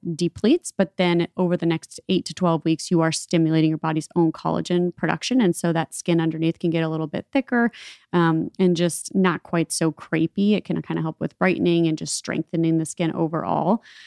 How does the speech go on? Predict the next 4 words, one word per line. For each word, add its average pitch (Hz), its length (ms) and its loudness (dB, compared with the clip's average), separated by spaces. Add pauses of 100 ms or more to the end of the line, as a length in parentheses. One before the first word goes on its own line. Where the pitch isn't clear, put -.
(200)
Um, 170 580 2
whereas 190 380 4
fat 466 280 -2
transfers, 180 880 2